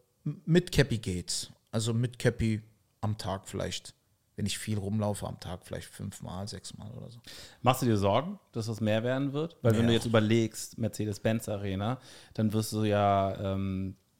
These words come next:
Speaker 2: nee, du bist, du bist ja irgendwo gerade immer noch am Anfang, so, wenn sich das entwickelt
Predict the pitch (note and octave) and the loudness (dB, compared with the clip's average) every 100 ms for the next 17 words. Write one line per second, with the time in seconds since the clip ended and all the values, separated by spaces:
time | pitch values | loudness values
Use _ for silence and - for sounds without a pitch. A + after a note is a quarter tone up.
0 | _ _ - A2+ C#3 A#2+ - D#2+ G#2 A#2+ | _ _ -8 -6 -4 -4 -8 -10 -10 -8
1 | C#3 E3 D3 A#2 A#2+ G#2 - E3 F3 F#2+ | -4 -2 -2 -2 0 -2 0 0 2 0
2 | G2 F#2 B2+ D#3 - D#2 E2+ - _ - | -4 -4 -4 -6 -10 -14 -14 -20 _ -14
3 | - - A2 G#2+ A2+ G#2+ G2+ B2+ - - | -14 -4 -2 0 -2 -6 -4 -4 -4 -8
4 | - | -10